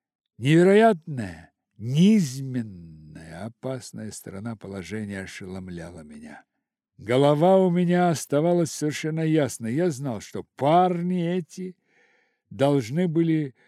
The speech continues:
больше, чем я, бояться полиции, что я мог откупиться несколькими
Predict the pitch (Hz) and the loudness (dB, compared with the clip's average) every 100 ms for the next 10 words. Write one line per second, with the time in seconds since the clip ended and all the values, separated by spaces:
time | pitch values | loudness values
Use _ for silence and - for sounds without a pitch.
0 | _ - 101 117 180 185 147 - - 123 | _ -18 -4 2 4 4 0 -10 -14 -14
1 | - - 120 131 131 117 120 131 131 - | -14 -12 -10 -8 -10 -8 -8 -6 -8 -12
2 | - 113 117 123 131 - 120 113 - 127 | -14 -12 -10 -8 -10 -12 -12 -12 -6 -2
3 | 151 151 165 165 170 - - 156 - 165 | 0 0 -2 0 -2 -2 0 0 2 0
4 | 185 160 - - 175 156 160 160 - 151 | 2 0 -8 -6 -4 -2 -4 -6 -10 -12
5 | 147 - 143 139 | -12 -12 -12 -12